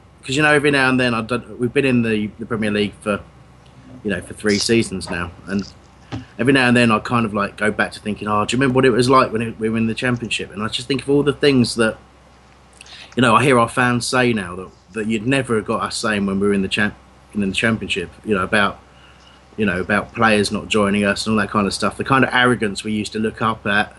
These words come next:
you know, and think, "Oh, you don't know what real football's like." And I do, <laughs> I do, I do worry about that kind of stuff, I have to say, but um, but like you say, certainly the stockpiling of players from, from the Championship, um, in, you know, well,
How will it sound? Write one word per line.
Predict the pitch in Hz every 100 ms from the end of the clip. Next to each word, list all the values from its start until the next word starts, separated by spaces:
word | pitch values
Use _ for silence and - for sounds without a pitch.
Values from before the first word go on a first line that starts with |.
| 82
you | 98
know, |
and | 101 95
think, | 98 92
"Oh, | 101 92
you | 107
don't | 107 98
know | 98 98
what | 90
real | 101 95
football's | - 110 98 98
like." | 98 85 - - - - - - -
And | 110
I |
do, | 117 123
<laughs> |
I | 156 143
do, | 165 160
I | 147
do | 151 139
worry | 143 135
about | 110 101 95
that | 90 -
kind | 95
of | 92
stuff, | - 95 98
I | 101
have | 98
to | 92
say, | 95 87 87
but | 90 - _ _ - - - _
um, | 104 104 101 101
but | 120
like | 127 107
you |
say, | - 110
certainly | - 131 107
the | 101
stockpiling | - - 120 - - 104 98 98
of | 95
players | - 104 98 95 - - -
from, | - 101 92 87
from | - 98
the | 92
Championship, | 113 101 95 90 85 - - - -
um, | - 69 67 - -
in, | 104 90 - -
you | 104
know, | 87 95
well, | 101